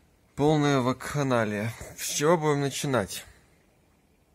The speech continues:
За один день, вы сами понимаете, все это не помыть, не очистить, поэтому будем разбивать на несколько частей. Сегодня мы с вами вылавливаем кардиналов,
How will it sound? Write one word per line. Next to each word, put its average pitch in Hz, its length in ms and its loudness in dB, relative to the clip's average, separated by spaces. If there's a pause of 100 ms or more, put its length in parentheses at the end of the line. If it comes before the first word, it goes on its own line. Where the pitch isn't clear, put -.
(1300)
За 123 180 2
один 131 260 0
день, 127 300 0
вы 113 220 -4
сами 117 300 -2
понимаете, 104 560 -4
все - 220 -6
это 113 260 -6
не 101 80 -8
помыть, 131 480 -4
не 110 80 -4
очистить, 110 680 -8 (800)
поэтому 107 480 -2
будем 135 320 0
разбивать 113 500 -2
на 101 300 -6
несколько 110 400 -8
частей. 101 500 -10 (760)
Сегодня 165 460 2
мы 139 100 -2
с - 120 -10
вами 117 360 4 (880)
вылавливаем 117 600 4
кардиналов, 127 680 -4